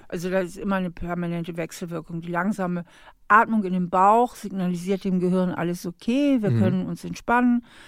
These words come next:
Speaker 1: Äh, die Powerpose signalisiert eben Stärke und das hat eben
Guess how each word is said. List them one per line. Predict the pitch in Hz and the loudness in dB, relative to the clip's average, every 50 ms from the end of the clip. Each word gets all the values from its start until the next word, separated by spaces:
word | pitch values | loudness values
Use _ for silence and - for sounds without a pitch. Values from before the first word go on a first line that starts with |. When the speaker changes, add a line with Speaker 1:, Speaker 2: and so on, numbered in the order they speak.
| - - - _ _ - | -20 -20 -20 _ _ -4
Speaker 1:
Äh, | 190 190 | -4 -4
die | 175 180 | -4 -4
Powerpose | - - - 220 220 220 208 202 190 - - _ _ - - - - 196 196 196 180 180 190 190 185 180 180 185 180 - - _ | -8 -2 2 4 6 6 6 4 4 0 -6 _ _ -12 -10 -6 -4 -2 -2 -2 -2 -2 0 0 2 2 0 0 -2 -4 -6 _
signalisiert | - 170 190 - - 185 175 170 175 170 175 175 185 180 175 - | -10 -8 -8 -8 -8 -8 -8 -8 -8 -10 -10 -8 -8 -8 -8 -8
eben | - 175 170 170 | -10 -10 -10 -10
Stärke | - - - - 190 190 214 240 233 - 214 | -10 -6 -2 2 4 4 4 4 2 -2 -4
und | 180 180 | -4 -4
das | 180 180 - - | -4 -6 -6 -8
hat | 185 180 - | -10 -10 -8
eben | - 185 180 180 175 | -8 -6 -6 -6 -8